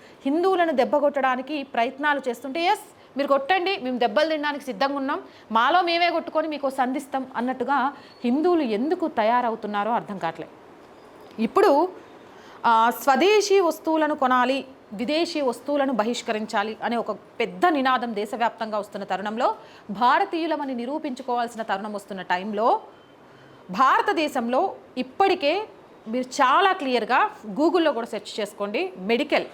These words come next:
ఇలా చాలా చాలా చాలా బిజినెస్ అన్యమతస్తుల చేతుల్లోకి వెళ్ళిపోయింది, ముఖ్యంగా ముస్లిమ్స్ చేతుల్లోకి వెళ్ళిపోయింది.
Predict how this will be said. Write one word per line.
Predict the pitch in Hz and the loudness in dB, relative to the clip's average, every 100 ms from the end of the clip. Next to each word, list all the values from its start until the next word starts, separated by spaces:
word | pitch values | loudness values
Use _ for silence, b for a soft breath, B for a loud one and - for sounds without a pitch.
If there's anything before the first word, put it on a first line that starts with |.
| - - B B B | -16 -20 B B B
ఇలా | 294 370 | 2 2
చాలా | 392 349 240 240 320 381 | 2 2 4 4 4 4
చాలా | 381 359 311 311 302 | 4 4 4 4 4
చాలా | 294 262 269 | 4 2 2
బిజినెస్ | 190 196 185 339 359 - - - - - - - - - | 0 -6 -4 -2 -2 -6 -20 -20 -20 -20 -20 -20 -10 -4
అన్యమతస్తుల | 240 285 285 262 226 214 | -2 -2 -4 -6 -8 -8
చేతుల్లోకి | 208 220 214 196 | -8 -6 -6 -6
వెళ్ళిపోయింది, | 180 185 180 | -8 -8 -10
ముఖ్యంగా | 208 302 294 | -6 -2 0
ముస్లిమ్స్ | 277 233 294 339 - | 0 -4 -4 -6 -2
చేతుల్లోకి | 262 240 220 208 | -2 -2 -4 -4
వెళ్ళిపోయింది. | 208 214 220 349 | -4 -4 -2 -4